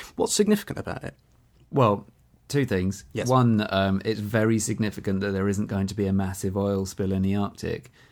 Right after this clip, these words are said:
Speaker 2: which no one
Speaker 1: Well,
Speaker 2: ever produced
Speaker 1: off
Speaker 2: plans
Speaker 1: of
Speaker 2: to
Speaker 1: shell.
Speaker 2: clean
Speaker 1: I mean,
Speaker 2: up.
Speaker 1: other people are going in the Arctic, right?
Speaker 2: No. No, they're the only serious players at the moment.
Speaker 1: Okay.
Speaker 2: There's one tiny little Italian company,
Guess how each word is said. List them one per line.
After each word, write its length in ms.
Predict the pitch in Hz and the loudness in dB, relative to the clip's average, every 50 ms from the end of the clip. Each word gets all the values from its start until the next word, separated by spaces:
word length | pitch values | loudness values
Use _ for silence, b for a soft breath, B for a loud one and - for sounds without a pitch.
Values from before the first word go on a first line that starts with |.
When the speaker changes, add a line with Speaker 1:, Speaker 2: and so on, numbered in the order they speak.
| b b b b | b b b b
Speaker 2:
which 240 | - 107 92 - - | -6 -6 -6 -4 -2
no 160 | 101 95 95 | -2 0 0
one 320 | 92 92 92 95 95 92 - - _ _ - - _ - | 0 -2 -2 -2 -4 -4 -8 -12 _ _ -20 -14 _ 4
Speaker 1:
Well, 160 | 131 123 104 | 6 6 6
Speaker 2:
ever 100 | 101 95 | 4 2
produced 380 | 92 - 104 - 101 98 95 - - | 0 -2 -2 -2 -2 -2 -2 2 2
Speaker 1:
off 140 | 110 95 90 | 2 4 4
Speaker 2:
plans 40 | 107 | 4
Speaker 1:
of 120 | 110 - | 2 2
Speaker 2:
to 60 | - | 2
Speaker 1:
shell. 140 | - 139 110 | 4 4 4
Speaker 2:
clean 100 | 98 95 | 4 2
Speaker 1:
I 60 | 101 120 | 2 4
mean, 80 | 131 | 6
Speaker 2:
up. 60 | 135 | 8
Speaker 1:
other 140 | 151 120 110 | 8 8 8
people 260 | - 139 127 113 - 98 | 6 4 2 2 0 -6
are 40 | - | -8
going 160 | - 95 98 | -8 -8 -10
in 60 | 101 | -10
the 100 | 104 101 | -10 -12
Arctic, 280 | 98 - - - - - | -12 -12 -12 -14 -12 -8
right? 160 | - 196 - - _ _ _ _ _ _ | -8 -8 -8 -10 _ _ _ _ _ _
Speaker 2:
No. 240 | - 190 127 107 95 - - _ _ _ _ _ _ _ - | -4 -2 -2 -2 -4 -8 -12 _ _ _ _ _ _ _ -8
No, 200 | 90 95 - 107 | -6 -4 -2 2
they're 200 | 117 127 135 127 | 4 4 6 6
the 120 | 120 127 | 6 6
only 180 | 123 120 117 110 | 6 6 4 4
serious 400 | 113 - 131 120 117 110 104 101 | 2 4 4 6 6 4 4 0
players 300 | - 110 107 98 95 92 | -2 -2 -2 -2 -4 -4
at 60 | - | -4
the 60 | - | -4
moment. 340 | 101 95 95 92 95 - - - - | -2 -2 -2 -2 -4 -8 -10 -14 -16
Speaker 1:
Okay. 200 | - - 135 - - _ | -8 -6 -6 -6 -4 _
Speaker 2:
There's 120 | 135 123 | 2 4
one 160 | 120 143 139 131 | 6 6 6 6
tiny 360 | 123 127 127 127 123 120 107 | 6 6 6 6 6 6 4
little 180 | 104 107 104 104 | 4 2 0 -2
Italian 380 | 95 - 101 98 95 95 95 | -2 0 0 0 0 0 0
company, 420 | 92 98 90 90 92 92 92 92 | -2 -2 -6 -6 -6 -8 -8 -8